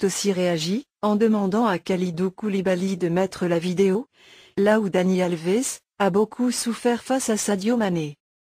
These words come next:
La confrontation du Brésil avec le Sénégal a été l'un des affrontements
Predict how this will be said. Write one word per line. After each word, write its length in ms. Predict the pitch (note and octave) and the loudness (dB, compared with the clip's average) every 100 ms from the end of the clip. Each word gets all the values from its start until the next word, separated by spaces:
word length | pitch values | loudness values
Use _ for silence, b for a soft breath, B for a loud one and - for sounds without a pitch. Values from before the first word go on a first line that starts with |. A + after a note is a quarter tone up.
| _ _ | _ _
La 180 | G3 G3 | 0 0
confrontation 760 | - A3 - A3+ A3 G#3 - A3 | 0 -4 0 0 0 -2 -2 0
du 140 | F#3+ | 0
Brésil 520 | F#3+ G3+ F#3+ G#3 A3 | 0 0 0 0 0
avec 260 | F3+ F3 E3+ | 2 0 -2
le 100 | E3+ | -4
Sénégal 760 | - G3 F3+ D#3 D#3+ E3+ A3+ C#4+ b b b b b - | -2 0 0 0 0 0 -2 -4 b b b b b -2
a 100 | G3 | -2
été 260 | G3+ G#3+ | 0 0
l'un 200 | G3 G3+ | 2 2
des 180 | G3 F#3 | 2 2
affrontements 760 | F3+ - - F#3 - E3+ G3 | 0 -2 -4 -4 -2 0 0